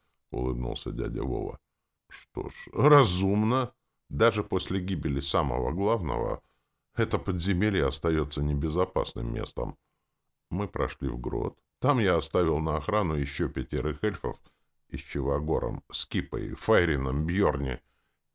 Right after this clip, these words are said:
И Ральчи направился на выход. Рейнджеры шли молча, с безразличными лицами, но я уже научился угадывать их настроение. Парни явно с большей охотой остались бы охранять яйца.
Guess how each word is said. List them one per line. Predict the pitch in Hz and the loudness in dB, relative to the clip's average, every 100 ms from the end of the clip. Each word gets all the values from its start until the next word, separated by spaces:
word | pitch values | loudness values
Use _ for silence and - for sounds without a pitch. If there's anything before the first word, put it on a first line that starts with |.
| _ | _
И | 80 | -2
Ральчи | 78 113 113 - - - - | 0 -2 -6 -10 -10 -10 -8
направился | 87 101 101 98 101 98 - 92 | 0 2 2 4 6 4 2 0
на | 87 85 | 2 0
выход. | 55 55 - - _ _ _ _ _ _ _ _ _ _ _ - | 0 -4 -8 -10 _ _ _ _ _ _ _ _ _ _ _ -4
Рейнджеры | 87 107 151 143 65 64 | -2 0 -2 -2 -2 -2
шли | 60 - 135 | -4 -4 -4
молча, | 98 67 64 - 82 | -2 -2 -4 -2 -2
с | |
безразличными | 73 90 95 92 87 107 - 110 98 | 0 0 2 2 0 -2 -2 -2 -2
лицами, | 92 73 - 71 64 57 - _ _ _ | 0 -2 -4 -4 -4 -4 -8 _ _ _
но | - 80 | -4 -2
я | 87 90 | 2 2
уже | 78 82 | 2 0
научился | 82 90 95 - - - - | 0 0 -2 -4 -6 -4 -4
угадывать | 55 60 57 53 53 55 | -4 -2 -4 -2 -6 -6
их | 53 - | -10 -10
настроение. | - - 71 65 52 52 50 - _ _ _ _ | -10 -4 -2 -2 -2 -6 -8 -10 _ _ _ _
Парни | 147 160 120 98 | 4 4 4 2
явно | 87 123 120 117 | 4 4 4 0
с | 80 | -2
большей | 78 101 87 - 78 | 0 0 0 0 0
охотой | 71 85 73 73 64 | 0 -2 -2 -2 -2
остались | - 90 64 60 | -2 -2 0 -2
бы | 60 62 | -4 -4
охранять | - 76 73 65 - | -2 -2 0 -2 -2
яйца. | 73 53 - 50 | -2 -2 -6 -10